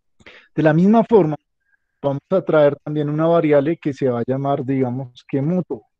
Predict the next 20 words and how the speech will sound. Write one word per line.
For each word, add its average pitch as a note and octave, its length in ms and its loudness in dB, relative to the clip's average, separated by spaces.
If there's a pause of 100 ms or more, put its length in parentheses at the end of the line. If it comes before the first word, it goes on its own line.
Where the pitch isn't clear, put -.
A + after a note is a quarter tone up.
(1200)
¿sí? F#3 60 -4 (360)
Que C3+ 100 -6
esta C3+ 200 0
venía D3+ 400 0
de D#3+ 160 0
la C3+ 100 -4
clase B2+ 400 -6
moto, D3 460 -10 (560)
venía A2+ 220 -12
de A#2+ 100 -6
esta B2 220 -12
clase C3 340 0
moto. C3 320 0
Entonces A#2+ 300 2
vamos C#3 340 0
a E3 80 4
crear A#2 240 2
nuestra B2+ 320 2
variable A#2+ 380 4
objeto D3 480 0